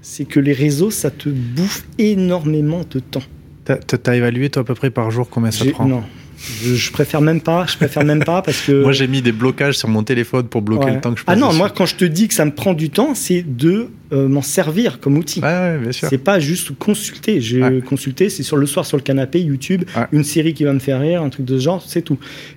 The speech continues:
Speaker 1: Mais, euh, de l'utiliser,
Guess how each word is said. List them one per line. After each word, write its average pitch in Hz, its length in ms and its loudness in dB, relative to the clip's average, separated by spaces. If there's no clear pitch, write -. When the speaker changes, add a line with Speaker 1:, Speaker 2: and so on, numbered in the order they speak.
Speaker 1:
Mais, 151 320 4
euh, 131 920 2
de 120 400 -2
l'utiliser, 175 840 0